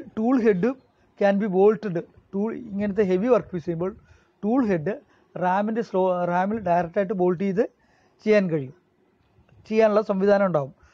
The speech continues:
അപ്പോൾ large diameter work ചെയ്യാൻ വേണ്ടിയിട്ടാണ് extension type tool head. അത് extension വെച്ച് കഴിഞ്ഞാൽ റാമോട്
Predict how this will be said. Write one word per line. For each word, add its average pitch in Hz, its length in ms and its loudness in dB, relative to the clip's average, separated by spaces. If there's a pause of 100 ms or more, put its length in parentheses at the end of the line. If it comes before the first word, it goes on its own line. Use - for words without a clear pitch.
അപ്പോൾ 196 220 -2
large 202 380 4
diameter 190 500 2
work 170 240 0
ചെയ്യാൻ 208 180 2
വേണ്ടിയിട്ടാണ് 170 420 -4 (420)
extension 220 520 -4
type 185 260 -2
tool 180 200 -4
head. 151 220 -4 (460)
അത് 175 240 0 (920)
extension 214 480 -4
വെച്ച് 208 200 -2
കഴിഞ്ഞാൽ 196 320 0
റാമോട് 208 440 0